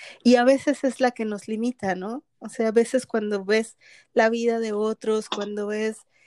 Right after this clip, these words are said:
este, lo que ellos tienen y tú no, o lo que tú tienes y ellos no, lo que tú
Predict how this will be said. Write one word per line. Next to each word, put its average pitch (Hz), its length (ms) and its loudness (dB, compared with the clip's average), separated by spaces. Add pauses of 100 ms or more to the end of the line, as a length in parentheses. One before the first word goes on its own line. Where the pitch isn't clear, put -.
(300)
este, 190 1000 -2
lo 208 200 -2
que 233 100 4
ellos 233 300 2
tienen 220 320 2
y 208 100 -2
tú 220 200 0
no, 208 540 0
o 202 80 4
lo 190 180 4
que 190 140 -8
tú 220 200 2
tienes 220 460 2
y 208 60 -2
ellos 208 340 -8
no, 196 400 -8 (180)
lo 202 180 -8
que 196 100 -6
tú 269 220 -4